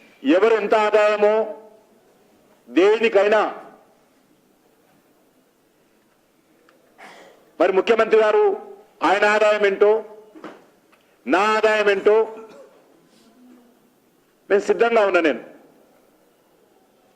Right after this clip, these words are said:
విచారణ చేయమను. ఇంకోటి అంటారు మన మంత్రులు, కాళేశ్వరంలో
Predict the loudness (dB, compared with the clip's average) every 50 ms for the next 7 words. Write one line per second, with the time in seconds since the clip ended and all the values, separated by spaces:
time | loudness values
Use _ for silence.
0 | _ _ _ _ -4 -4 -2 0 0 0 0 0 0 0 0 0 -2 -8 -14 -18
1 | -20 _ _ _ _ _ _ _ _ _ _ _ _ _ _ _ _ _ _ _
2 | _ _ _ _ _ _ _ _ _ _ _ _ _ _ _ _ _ -14 -4 -2
3 | 0 0 2 0 0 0 0 0 0 0 0 2 0 0 0 2 2 2 2 0
4 | -2 -6 -18 -20 -20 _ _ _ _ _ _ _ _ _ _ _ _ _ _ _
5 | _ _ _ _ _ _ _ _ _ _ _ _ _ _ _ -4 -2 0 0 0
6 | 0 0 0 0 0 2 2 2 2 2 2 2 0 -4 -8